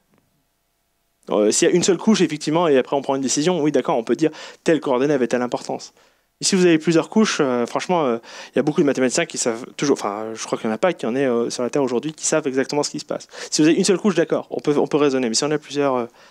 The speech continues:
enfin, je, je, on peut rien dire, en fait. Il y a, il y a de la, je, j'y reviendrai peut-être en conclusion. D'accord ?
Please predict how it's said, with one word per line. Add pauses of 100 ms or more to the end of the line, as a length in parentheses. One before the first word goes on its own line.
(380)
enfin,
je, (240)
je,
on
peut
rien
dire,
en
fait. (840)
Il
y
a,
il
y
a
de
la,
je,
j'y
reviendrai
peut-être
en
conclusion. (2000)
D'accord ?